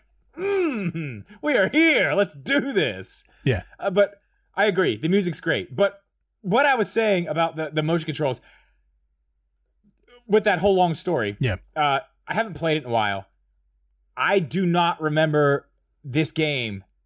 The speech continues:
Speaker 1: feeling, they, they've done some serious work, 'cause it was way better. I, I, I found myself
Speaker 2: Good.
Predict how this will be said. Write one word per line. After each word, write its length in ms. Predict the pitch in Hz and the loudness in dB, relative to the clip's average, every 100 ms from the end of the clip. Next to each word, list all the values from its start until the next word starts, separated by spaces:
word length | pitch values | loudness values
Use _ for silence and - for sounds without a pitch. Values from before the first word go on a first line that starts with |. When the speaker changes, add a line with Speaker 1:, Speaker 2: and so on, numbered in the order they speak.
| _ _ _ _ _ _ _ _ - | _ _ _ _ _ _ _ _ -10
Speaker 1:
feeling, 360 | - 175 151 139 | -2 0 0 -2
they, 140 | 185 | -2
they've 200 | 160 190 | 0 0
done 200 | 185 180 | 0 -2
some 160 | - 131 | -2 -8
serious 600 | - - 185 135 117 - | -6 -2 0 2 0 -2
work, 240 | 117 90 | -4 -4
'cause 140 | 123 165 | -4 -4
it 100 | 147 | -2
was 160 | 120 | -4
way 300 | 110 135 143 | -4 0 0
better. 220 | 107 92 - | 0 -6 -4
I, 100 | 180 | -4
I, 280 | - 208 190 | 0 0 0
I 40 | 190 | -2
found 280 | 240 262 | 0 0
myself 420 | 226 208 214 202 123 | 0 0 2 0 2
Speaker 2:
Good. 280 | 202 196 | 2 0